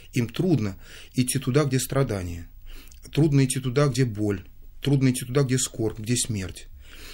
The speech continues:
Многие из них, э, девушки совсем молодые. Некоторым из них нет и двадцати лет. Они когда поступают в училище, там, там пятнадцать-шестнадцать лет. <clears throat> Конечно, это трудно.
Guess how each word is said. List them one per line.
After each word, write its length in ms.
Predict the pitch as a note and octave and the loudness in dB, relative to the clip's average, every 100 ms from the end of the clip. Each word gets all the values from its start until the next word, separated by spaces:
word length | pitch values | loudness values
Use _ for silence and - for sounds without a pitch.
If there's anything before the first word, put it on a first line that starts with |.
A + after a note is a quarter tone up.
| - - - - | -16 -16 -16 0
Многие 380 | A#2+ E3 C#3+ | 4 6 6
из 100 | C#3 | 4
них, 180 | D3 C#3+ - | 4 2 0
э, 240 | B2+ B2+ | 0 0
девушки 420 | C#3+ - C#3+ C3 - | -6 2 4 4 2
совсем 320 | C3 - C3+ | 0 2 4
молодые. 560 | C#3 D#3+ E3+ C#3+ F#2 - - - - - - - - - | 6 4 2 0 -2 -10 -18 -20 -20 -18 -16 -16 -12 2
Некоторым 400 | B2+ - A#2+ A2+ | 2 4 0 2
из 100 | A2+ | 0
них 160 | A2+ | 0
нет 160 | A#2+ A2 | 0 -2
и 40 | |
двадцати 380 | A2+ A2+ - - | -2 -2 0 2
лет. 200 | B2+ A2 | 2 2
Они 120 | G2 | -2
когда 240 | G2 G#2+ A2 | -6 -4 -4
поступают 400 | - - A#2 G#2+ | -4 0 -2 0
в 60 | |
училище, 400 | A2 - C#3+ G#2+ | -4 0 2 2
там, 220 | - G#2 G2 | -2 -4 -6
там 120 | G2 | -6
пятнадцать-шестнадцать 840 | A#2 C#3+ D#3+ - - C3 B2 - | -4 0 0 0 -2 -4 -4 -4
лет. 240 | B2 G2+ - - - | -6 -8 -12 -20 -18
<clears throat> 380 | - - - D#3+ | -18 -6 4 6
Конечно, 340 | B2+ A#2+ - | 6 4 6
это 140 | C#3+ F3+ | 4 4
трудно. 440 | B3 G#3 G#2 F#2+ | 2 0 -2 -8